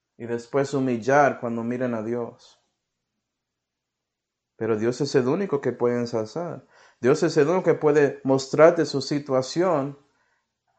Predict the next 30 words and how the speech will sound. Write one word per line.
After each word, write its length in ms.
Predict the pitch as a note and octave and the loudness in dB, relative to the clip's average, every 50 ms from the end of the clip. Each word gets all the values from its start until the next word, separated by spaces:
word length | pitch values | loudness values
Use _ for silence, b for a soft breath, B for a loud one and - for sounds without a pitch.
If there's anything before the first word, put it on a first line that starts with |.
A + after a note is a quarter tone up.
| _ | _
para 220 | _ B2+ C3 C3+ C3 | _ 0 0 0 2
que 140 | - C#3 C#3 | 2 0 0
puedas 340 | - C#3+ D3 D3 C#3+ C#3+ | 4 4 4 4 4 2
humillarse 600 | D#3 D3 C#3 C3 B2+ A#2+ C#3 C#3 C#3+ C#3 - - C3+ | 0 0 0 0 2 4 4 4 4 4 2 2 2
a 240 | A#2+ B2 D3+ F3+ D3+ | 4 4 2 0 -2
Él. 200 | G2+ G2+ G#2 - - | -4 -6 -10 -14 -10
Él 220 | - A#2+ C#3 - | -8 -8 -8 -6
te 100 | - G#3+ | -4 -2
abate 520 | F#3+ E3+ C3+ A#2+ B2+ D3+ G3+ G3 - D#3+ D#3 | -2 0 0 0 0 -2 -2 -4 -4 -6 -4
si 120 | - C#3+ | -4 -4
es 80 | C3+ B2+ | -4 -2
necesario. 720 | C3+ C3 C3+ C3 A2+ G#2+ - - - - - - G3 F#3 _ _ _ _ _ _ _ _ _ _ _ _ _ _ _ _ _ _ _ _ _ _ _ _ _ _ _ _ _ | -4 -6 -6 -6 -8 -8 -8 -10 -10 -10 -12 -14 -16 -18 _ _ _ _ _ _ _ _ _ _ _ _ _ _ _ _ _ _ _ _ _ _ _ _ _ _ _ _ _
Pero 200 | - A#2+ A#2 A#2 | -4 0 0 2
los 180 | B2 C3 C3 - | 2 0 0 -2
que 100 | - C3 | -2 -2
tienen 300 | C3 C#3+ C#3 C3+ C3+ C3+ | 0 0 0 2 2 0
ese 320 | C3 C3 C3 - B2+ - | 0 0 -2 -4 -6 -4
cuerno 400 | - - C#3+ D#3 D3+ B2+ A#2 A2 | -2 2 2 2 2 2 -2 -6
no 260 | G#2+ A2 A2+ A2+ A2+ | -8 -8 -8 -6 -6
hacen 300 | A2+ G#2+ - - A2 A2 | -8 -8 -8 -8 -8 -6
eso. 320 | A#2+ B2+ B2 - - - _ _ _ _ _ _ _ _ _ _ _ _ _ _ _ _ _ _ _ _ _ _ _ _ _ _ _ _ _ _ _ _ _ _ _ _ _ _ _ _ _ _ _ _ _ _ _ _ _ _ | -8 -8 -10 -14 -20 -20 _ _ _ _ _ _ _ _ _ _ _ _ _ _ _ _ _ _ _ _ _ _ _ _ _ _ _ _ _ _ _ _ _ _ _ _ _ _ _ _ _ _ _ _ _ _ _ _ _ _
"Pero 180 | - C#3 C#3+ D3+ | 0 0 2 2
Manuel, 320 | D3+ C#3+ D3+ F#3 G3 E3+ | 2 2 2 2 0 0
soy 220 | - - D#3+ D#3+ | 2 2 4 4
un 100 | E3+ F3 | 4 2
creyente." 600 | E3+ E3+ D#3+ D#3 C#3 C#3 D#3+ F3+ F3+ D#3 - G#2+ G2+ | 0 4 4 4 4 4 0 0 0 -2 -4 -4 -2
Vamos 360 | G#2+ A2+ B2 C3+ C3+ C3 - | -2 0 0 0 0 0 2
a 140 | C#3 B2+ B2 | 2 2 2
Efesios 460 | A#2+ - D3 C3+ C3+ - C3+ A#2+ A#2 | 2 0 0 0 0 0 -4 -6 -4
cinco. 380 | - D#3+ D#3 D3 C#3 - - | -4 -4 -6 -6 -8 -14 -20